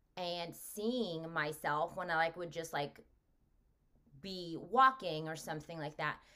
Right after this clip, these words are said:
seeing myself preaching to a crowd of people. And here's the thing, I didn't know what that looked like. I just saw myself on stage,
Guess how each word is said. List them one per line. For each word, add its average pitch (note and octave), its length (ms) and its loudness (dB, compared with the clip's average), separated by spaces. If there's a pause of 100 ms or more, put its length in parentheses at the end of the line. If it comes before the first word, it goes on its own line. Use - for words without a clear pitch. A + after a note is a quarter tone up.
(120)
seeing A#3 340 0
myself D#3+ 460 -2
preaching F3 640 -6
to F3 180 -6
a D#3+ 80 -4
crowd F3+ 400 2
of D3+ 220 -6
people. D3+ 560 -2
And G3+ 120 -4
here's C#4 200 -6
the A#3+ 60 -10
thing, E3 240 -2 (260)
I G#3+ 120 8
didn't A#3+ 140 4
know A3+ 140 4
what G#3+ 140 2
that C#3 180 0
looked A3 200 -2
like. C#3 280 0
I G3+ 100 0
just A#3 240 -2
saw G3 180 4
myself G#3 480 0
on E3 180 -2
stage, E3+ 840 -4